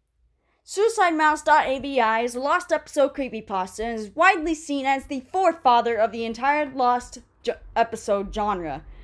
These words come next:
This story is based off an old unseen Mickey Mouse episode. There is also a video that is based off of the creepypasta.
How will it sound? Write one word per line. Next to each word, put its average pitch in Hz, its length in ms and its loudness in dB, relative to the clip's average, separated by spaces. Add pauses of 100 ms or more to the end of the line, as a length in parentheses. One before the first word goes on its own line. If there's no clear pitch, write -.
(300)
This 311 160 0
story 277 320 2
is 233 100 -4
based 226 380 -2
off 196 160 0
an 190 120 -6
old 294 300 2
unseen 330 560 0
Mickey 302 240 -4
Mouse 277 400 0
episode. 170 640 -2 (560)
There 247 140 6
is 262 80 4
also 285 340 2
a 269 80 -2
video 294 520 0
that 247 200 4
is 233 160 -2
based 233 520 0 (180)
off 233 240 4
of 226 100 -2
the 233 80 -2
creepypasta. 160 880 -10